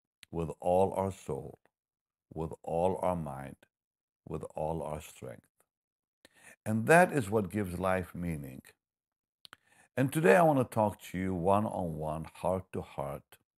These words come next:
as family. Loving the Lord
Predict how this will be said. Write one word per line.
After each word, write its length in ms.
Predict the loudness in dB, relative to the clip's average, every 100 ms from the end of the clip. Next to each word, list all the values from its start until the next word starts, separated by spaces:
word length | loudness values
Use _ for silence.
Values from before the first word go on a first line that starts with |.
| _ _ _ -12
as 160 | -10 -8
family. 520 | -6 -6 -8 -16 _ _ _ _ _ _ _ _ _ _ _ _ _ _ _ _ -20 _ _ _ _ _ _ _ 2
Loving 400 | 10 10 10 4
the 120 | 2
Lord 520 | 4 4 4 0